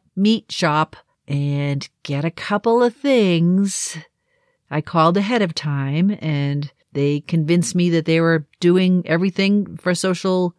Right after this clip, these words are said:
distancing and keeping everything wiped down. So I went in and I got some meat, and I got some fresh eggs,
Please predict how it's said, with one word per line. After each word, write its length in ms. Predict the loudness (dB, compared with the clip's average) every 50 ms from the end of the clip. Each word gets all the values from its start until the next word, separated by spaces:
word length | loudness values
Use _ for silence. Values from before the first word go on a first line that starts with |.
| _ _
distancing 760 | -4 -4 -2 -2 -2 -2 0 0 0 0 0 2 2 0 0
and 320 | -2 -4 -4 -4 -8 -10 -8
keeping 340 | -8 -6 -4 -2 -2 0 0
everything 480 | 0 0 0 -2 0 0 0 -2 -2
wiped 360 | 0 0 0 0 0 -2 -2 0
down. 380 | 2 2 4 2 2 0 -2 -6 -12 -20 -20 -20 -20 -20 -20 _ _ _ _ _
So 180 | -4 0 2
I 60 | 2
went 220 | 4 4 4 4 4
in 100 | 4 4
and 160 | 4 4 4
I 80 | 2 2
got 220 | -2 -6 -6 -2
some 240 | 0 2 4 4 4
meat, 320 | 6 4 4 2 0 -8 _ _ _ _ _
and 180 | -2 -2 -2 -2
I 100 | -4 -4
got 200 | -6 -8 -6 -4
some 240 | -4 -2 -2 -2
fresh 360 | -4 0 2 2 4 4 4 4
eggs, 360 | 4 4 4 2 0 -4